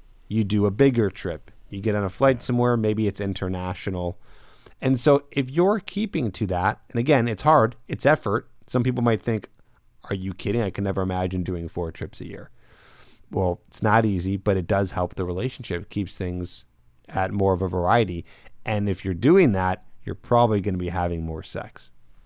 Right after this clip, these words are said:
Speaker 2: So something just occurred to me. We didn't talk about the couples that have children together and how that affects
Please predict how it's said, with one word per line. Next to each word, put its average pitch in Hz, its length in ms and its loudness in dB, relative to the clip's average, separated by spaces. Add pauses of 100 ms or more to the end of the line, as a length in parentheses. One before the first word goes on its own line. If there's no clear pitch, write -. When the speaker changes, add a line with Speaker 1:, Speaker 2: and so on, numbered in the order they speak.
(540)
Speaker 2:
So - 260 -4
something 220 540 -4
just 143 260 -6
occurred 143 440 -8
to 107 100 -8
me. 98 120 -10
We 110 180 -8
didn't 226 200 -6
talk 123 260 -10
about 107 420 -8 (420)
the 120 80 -4
couples 117 500 -2
that 107 140 -6
have 104 160 -6
children 143 500 -4
together 82 540 -12 (720)
and 110 140 -6
how 110 160 -2
that 110 200 0
affects - 800 -6